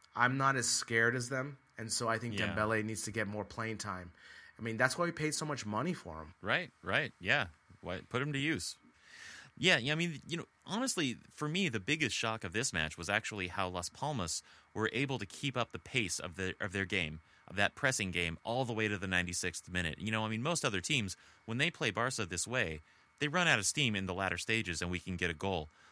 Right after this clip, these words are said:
Speaker 2: But they really stayed in there, and they made themselves a nuisance all the way to the end. That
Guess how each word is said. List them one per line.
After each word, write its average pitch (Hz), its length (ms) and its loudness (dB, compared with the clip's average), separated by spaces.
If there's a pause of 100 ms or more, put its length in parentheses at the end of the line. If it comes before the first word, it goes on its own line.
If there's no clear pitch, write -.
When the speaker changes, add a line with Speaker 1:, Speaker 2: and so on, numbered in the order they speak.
(180)
Speaker 2:
But 110 240 2 (160)
they 127 140 -4
really 175 260 0
stayed 135 400 4
in 143 160 2
there, 85 400 2
and 98 340 -2
they 104 100 2
made 110 240 0
themselves 117 460 -2
a 101 60 2
nuisance 98 560 0 (100)
all 117 240 -2
the 107 80 -4
way 101 340 0 (220)
to 127 140 0
the 95 180 2
end. 82 360 2
That 156 260 4